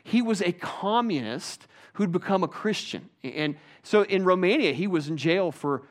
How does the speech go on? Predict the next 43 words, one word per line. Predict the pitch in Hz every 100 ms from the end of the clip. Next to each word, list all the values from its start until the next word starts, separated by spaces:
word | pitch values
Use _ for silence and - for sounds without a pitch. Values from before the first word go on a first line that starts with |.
| _
fourteen | - - 196 233 - 208 196
years | 165 196 196
of | 156
his | 139
life. | 127 160 143 - - -
But | 208
he | 170 226
said | - 240
he | 196 196
loved | 156 196 311 403 -
communists, | 202 151 117 113 139 - - - -
and | 175
he | 151 147
knew | 175 202
how | 185 180
to |
reach | 127 135 151 202 -
them | 165
for | 170
the | 151
Lord | 147 170 160
and | 135
witness | - 123 -
to | 117
them. | - _ _ _ _ _
'Cause, | 208 208
you |
know, | 302
you | 233
end | 254 277
up | 247
reaching | 208 240 190
the | 175
people | 202 247 123 107 -
that, | 139 -
that, | 147 139
that | 139 135
are | 139
like | 143 160
you. | 170
You, | 143
you | 147 151
kinda | - 262 165